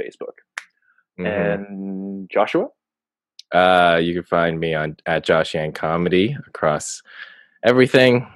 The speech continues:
Speaker 2: that exists in humanity. Um, and then, but yes, also please follow,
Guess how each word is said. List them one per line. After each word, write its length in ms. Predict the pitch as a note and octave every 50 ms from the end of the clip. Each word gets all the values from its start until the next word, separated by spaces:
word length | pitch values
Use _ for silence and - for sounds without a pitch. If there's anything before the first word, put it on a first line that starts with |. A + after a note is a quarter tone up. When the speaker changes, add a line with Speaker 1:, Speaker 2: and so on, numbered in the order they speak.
| _ _ _ _
Speaker 2:
that 180 | F#2 F#2 F2+ F2+
exists 540 | F2+ E2+ - G2 F#2 F2+ F2 - - - F2+
in 360 | E2 E2 E2 E2 E2+ F2+ F2+ - - - - _ _ _ _ _
humanity. 720 | _ - E2 D#2+ D#2+ D#2+ D#2+ D#2+ D#2 E2 D#2+ D#2+ D#2+ E2 -
Um, 680 | - F2 E2+ F2 F2 F2 F2+ F2+ F2+ F2+ F2+ F2+ E2+ E2 - -
and 320 | - E2+ E2+ F2 E2+ E2+
then, 420 | F2 F2 F2 F2 E2+ E2+ E2 E2 - _ _
but 120 | - E2+ E2+
yes, 260 | F2+ F2 E2+ - -
also 340 | E2+ F2+ F2+ - - E2+ D#2
please 460 | - - F#2+ E2+ E2 E2 - - - _ -
follow, 480 | F2+ E2+ F2 F2 E2+ D#2+ D#2+ D#2 D2+